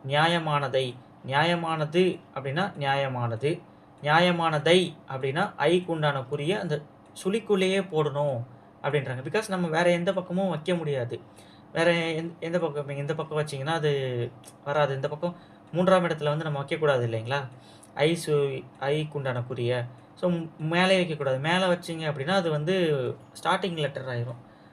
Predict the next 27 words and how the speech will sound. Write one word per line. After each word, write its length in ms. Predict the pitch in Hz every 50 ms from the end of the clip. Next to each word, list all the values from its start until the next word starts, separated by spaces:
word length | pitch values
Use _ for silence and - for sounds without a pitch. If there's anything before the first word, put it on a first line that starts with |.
| - -
So, 180 | - 214 208
அந்த, 220 | 208 190 175 160 160
அதனால 280 | 165 156 156 160 190
அந்த 180 | 214 208 180 147
ஆனதுக்கு 460 | 135 156 175 190 196 190 185 - 170
உண்டான 260 | 165 156 151 147 147
பெரிய 280 | 151 151 151 156 180 180 180
சுழிக்குள்ளேயே, 560 | 175 156 151 151 147 139 139 151 180 226 254 - - - - - - - - - - - - - - -
அ, 200 | 139 139 - -
ஐ 320 | - 147 165 190 208 - -
அல்லது 280 | 156 147 151 147 143 143
ஆய்க்குறிய 500 | 139 151 160 160 156 - 151 139 135 131
வந்து 220 | 127 127 143 208
நம்ம 220 | 214 202 160 147 151 170 170 151 131 123 117 117
வச்சுக்குவோம். 420 | 117 - - 120 120 113 113 120 - - - - - - - - -
So, 0 |
அடுத்து 320 | - 160 156 170 175 - 190
வந்து 220 | 175 165 165 180
பயிற்சி 420 | 180 156 151 160 160 - - 165 156
இருபத்தெட்டு, 800 | 156 160 175 180 180 180 - 147 147 - - - 156 180 180 - - - - - - - - - - - - -
இருபத்தெட்டு 720 | - 165 170 180 180 180 175 165 - 175 180 - - 143
வேர்ட்ஸ் 260 | 156 170 165 - - -
கொடுத்துருக்காங்க. 520 | 156 151 151 139 131 131 123 135 165 - -
So, 160 | - 185 185
இதுக்கெல்லாம் 260 | 185 175 175 180 185
நீங்க 160 | 180 175 165
வந்து 180 | 160 156 160